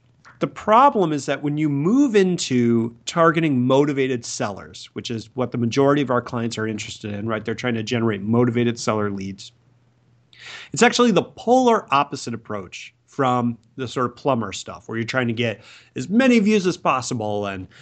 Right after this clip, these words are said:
trying to get as many clicks as possible. For motivated sellers,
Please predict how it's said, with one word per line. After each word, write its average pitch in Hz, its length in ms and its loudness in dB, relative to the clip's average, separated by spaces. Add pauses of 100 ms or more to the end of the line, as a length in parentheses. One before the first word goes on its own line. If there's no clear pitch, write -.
(140)
trying 135 160 0
to 127 80 -2
get 123 60 0
as 120 100 -4
many 240 280 4
clicks 196 280 0
as 143 100 -2
possible. 101 640 -6 (600)
For 175 160 2
motivated 180 480 4
sellers, 160 640 0